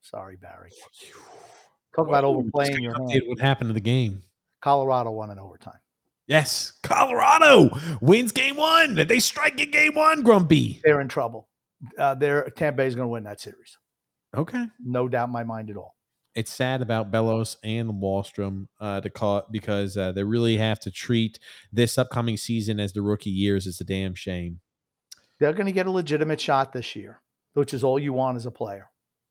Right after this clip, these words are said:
Speaker 1: They played well under Lane Lambert for three games.
Speaker 2: Brian J says the Islanders are not making the playoffs next year, Grump.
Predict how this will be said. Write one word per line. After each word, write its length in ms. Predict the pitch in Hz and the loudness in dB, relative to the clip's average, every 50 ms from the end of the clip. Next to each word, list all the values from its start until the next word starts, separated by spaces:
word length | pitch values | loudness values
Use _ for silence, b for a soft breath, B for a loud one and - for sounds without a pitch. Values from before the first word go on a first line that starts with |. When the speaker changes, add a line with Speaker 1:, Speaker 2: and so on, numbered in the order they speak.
| _ _ - | _ _ -2
Speaker 1:
They 120 | 151 185 | 0 0
played 340 | 277 - 277 269 311 311 302 | 0 0 2 2 2 2 0
well 440 | 240 233 233 220 190 175 175 170 _ _ _ _ _ _ _ _ - | 0 2 2 2 2 0 -4 -8 _ _ _ _ _ _ _ _ -6
under 320 | - 120 120 123 131 139 | -4 -4 -2 -2 -2 -2
Lane 300 | 139 135 139 139 139 135 | -2 -2 -4 -4 -4 -4
Lambert 340 | 131 123 123 120 117 113 - | -4 -4 -4 -4 -6 -8 -8
for 80 | 135 120 | -10 -10
three 240 | - - 110 110 101 | -10 -10 -12 -12 -12
games. 500 | 110 120 - 107 117 123 - - - _ _ _ _ _ _ _ _ _ _ _ _ _ _ _ _ _ _ _ _ _ _ _ _ _ _ _ _ _ _ _ _ _ _ _ _ _ _ _ _ _ _ _ _ _ _ _ _ _ _ _ _ _ _ _ - | -14 -18 -20 -20 -20 -20 -20 -20 -20 _ _ _ _ _ _ _ _ _ _ _ _ _ _ _ _ _ _ _ _ _ _ _ _ _ _ _ _ _ _ _ _ _ _ _ _ _ _ _ _ _ _ _ _ _ _ _ _ _ _ _ _ _ _ _ -2
Speaker 2:
Brian 200 | - 113 113 113 | 0 2 2 2
J 160 | 104 120 113 | 2 2 0
says 180 | 98 110 120 104 | 0 0 -2 -4
the 100 | 117 - - | -2 -2 0
Islanders 320 | 120 127 135 135 131 113 | 0 0 2 2 2 2
are 80 | 113 101 | 0 -2
not 380 | 98 95 98 107 117 117 - | -4 -4 -4 -2 -2 -2 -2
making 200 | 120 117 110 - | -4 -6 -4 -4
the 60 | 107 98 | -6 -6
playoffs 380 | - 104 101 101 98 - - | -2 -2 -2 -2 -2 -4 -6
next 240 | 104 101 92 - - | -8 -8 -8 -6 -6
year, 120 | 101 95 | -4 -4
Grump. 340 | 92 92 98 95 95 95 - | -4 -4 -4 -6 -6 -6 -10